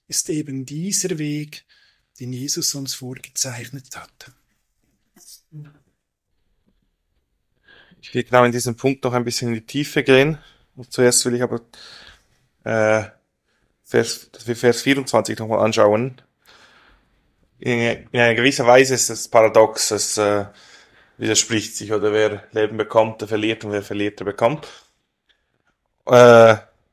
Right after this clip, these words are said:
Speaker 2: doch muss man sagen, die Grundregel bei der Schöpfung war, dass, wer das Leben hat, der hat das Leben.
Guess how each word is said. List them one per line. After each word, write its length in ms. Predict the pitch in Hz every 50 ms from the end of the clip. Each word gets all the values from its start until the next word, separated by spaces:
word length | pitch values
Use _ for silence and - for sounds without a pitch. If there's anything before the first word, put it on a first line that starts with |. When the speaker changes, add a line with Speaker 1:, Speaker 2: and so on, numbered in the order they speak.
| _ _ _ _ _ _ _ _ _ _ _ _ _ _ _ _
Speaker 2:
doch 140 | - 131 127
muss 120 | 123 135 127
man 140 | 135 135
sagen, 240 | 127 135 135 143 139
die 80 | 131 123
Grundregel 1300 | 131 135 151 165 165 135 139 127 120 117 101 - 110 120 113 110 - - 107 104 101 87 64 - - _ _ _ _ _ _ _ _ _ _ _
bei 120 | - 113 110
der 100 | 113 113
Schöpfung 560 | - 123 123 123 - - - 120 113 110 107
war, 400 | 110 113 113 117 120 120 120 - _ _ _ _ _ _ _ _ _ _ _ _ _ _ _ _ _ _ -
dass, 140 | 120 117 -
wer 160 | 113 117 113
das 140 | 110 110 110
Leben 280 | 113 113 107 110 104
hat, 220 | 113 117 117 - -
der 80 | 107
hat 200 | 101 117 120 -
das 120 | - 127 117
Leben. 440 | 120 117 117 117 123 131 143 135